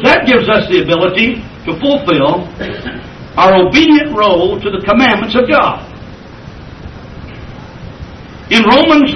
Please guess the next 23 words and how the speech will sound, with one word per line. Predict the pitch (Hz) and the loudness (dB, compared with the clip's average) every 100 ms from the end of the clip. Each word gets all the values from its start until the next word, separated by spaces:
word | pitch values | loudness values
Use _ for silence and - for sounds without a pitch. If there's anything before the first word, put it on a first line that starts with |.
| 233 | -2
one, | 233 180 - 247 220 - - | -2 0 2 2 0 -4 -8
you | 202 | -2
will | 196 - | -2 0
find | 202 185 180 202 226 220 214 - - - - - 127 | 2 2 2 2 0 -2 -6 -10 -16 -16 -16 -16 -2
that | 131 214 202 - - - - - - - - - - - - - | 2 4 2 -4 -12 -14 -14 -16 -18 -18 -18 -18 -18 -18 -16 -2
there | 254 269 | 4 4
is | 302 | 4
a | 269 | 0
society | - 226 - 277 294 269 269 262 - - | -2 -4 0 2 4 4 2 -2 -8 -2
of | 202 - - | 0 -2 -4
believers | 202 208 285 240 143 180 180 | -2 2 4 4 2 0 0
that | 185 175 254 | 0 0 2
turn | 254 | 2
out | 233 - | 2 2
to | 190 | -2
be | 196 | 0
unbelievers, | 220 320 320 311 285 233 120 139 165 185 - - - - - - - - - - - - - - - - - - | 2 4 4 4 2 2 0 -2 -2 -2 -4 -8 -10 -16 -18 -20 -18 -18 -18 -18 -18 -18 -18 -18 -18 -16 -18 -6
and | 185 220 | 0 2
they | 233 233 - | 2 0 0
did | 277 262 165 196 - 226 | 2 4 2 -2 -4 2
very | 269 277 262 - - | 4 4 2 -2 -2
vile | 208 226 214 180 147 - - - - - - - - - - - - - - - | 2 4 6 4 0 -4 -8 -12 -14 -16 -16 -18 -16 -18 -16 -18 -18 -18 -18 -8
and | 175 | -4